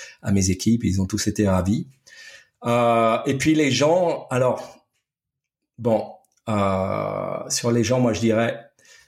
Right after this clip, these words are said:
j'irais pas sur l'actualité, j'irais sur deux personnes. Euh, deux personnes qui ont marqué l'histoire et je pense qu'il faut jamais les oublier. Ah, c'est Gandhi et c'est Nelson Mandela. Ah, donc, euh, malheureusement, tu pourras pas faire ton podcast avec eux.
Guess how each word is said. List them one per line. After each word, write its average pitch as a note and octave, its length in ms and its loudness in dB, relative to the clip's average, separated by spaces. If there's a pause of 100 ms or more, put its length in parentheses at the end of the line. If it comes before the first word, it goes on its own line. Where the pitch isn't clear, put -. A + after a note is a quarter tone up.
j'irais A2 240 0
pas B2+ 120 0
sur B2 140 2
l'actualité, G2+ 720 -2 (120)
j'irais G#2+ 280 2
sur G2 200 -2
deux G#2+ 180 0
personnes. G#2 500 -4 (280)
Euh, - 20 -12 (1000)
deux A2 140 0
personnes A2+ 400 0
qui A2+ 80 -2
ont G2+ 80 2
marqué G#2 260 0
l'histoire G2+ 560 0
et A2 60 -4
je - 100 -4
pense G2 140 -4
qu'il - 100 -10
faut F#2 120 -2
jamais G#2+ 180 2
les G2 180 2
oublier. F2 380 -4 (160)
Ah, G#2 220 -6
c'est F#2 400 -2
Gandhi G#2 680 0
et F#2 200 0
c'est F#2 160 -2
Nelson F#2 380 2
Mandela. F#2 480 -4 (680)
Ah, G2 180 -4
donc, F#2+ 200 -4
euh, G2+ 100 0
malheureusement, A#2 520 2
tu - 100 -6
pourras G#2 180 2
pas G#2+ 100 0
faire A2+ 180 -2
ton G#2+ 120 -4
podcast A2 380 -2
avec G2+ 260 -2
eux. A#2 160 -2